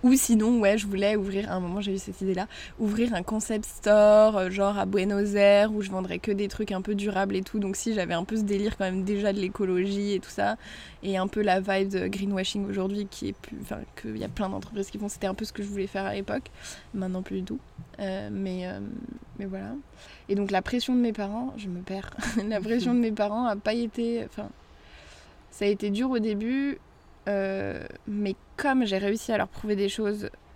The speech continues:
en grandissant toute seule, et qui m'ont laissé faire mes expériences aussi, je crois, euh, bah maintenant, c'est juste trop stylé. Je trouve que de devenir adulte, c'est trop bien. En fait, devenir adulte, j'adore. <laughs> Je sais pas comment dire, j'ai l'impression de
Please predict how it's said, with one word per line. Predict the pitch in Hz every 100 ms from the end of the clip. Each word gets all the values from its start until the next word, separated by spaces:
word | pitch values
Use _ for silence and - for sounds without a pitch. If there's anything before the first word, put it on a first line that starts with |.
| -
en | 202
grandissant | 190 196 202 196 196
toute | 190 -
seule, | 185 - - - - - -
et |
qui | 190 196
m'ont | 190 190
laissé | 233 269 190
faire | - -
mes | 202 -
expériences | 104 - 190 202 202
aussi, | 220 - 208 208
je |
crois, | 202 - 202 240 - - - - - - - -
euh, | 196 190 190 196 - - - - - - -
bah | 196 190
maintenant, | 202 196 196 214 202 233 - - -
c'est | - 196
juste | 190 196 - -
trop | - -
stylé. | - - - - - -
Je | 190 190
trouve | 196 - 233 220
que | - 175
de | 180
devenir | 185 185 202 185
adulte, | 190 196 202
c'est | -
trop | 180 - 202
bien. | 170 - -
En | 202
fait, | 196 208 202
devenir | 196 190 180
adulte, | 190 208 190 190 -
j'adore. | 185 180 196 - -
<laughs> | - -
Je | 277 403 - 403 349 - -
sais | 254
pas | 247 285
comment | 285 247
dire, | 240 285
j'ai | 269
l'impression | 226 220 226 220 - 262
de | 240 214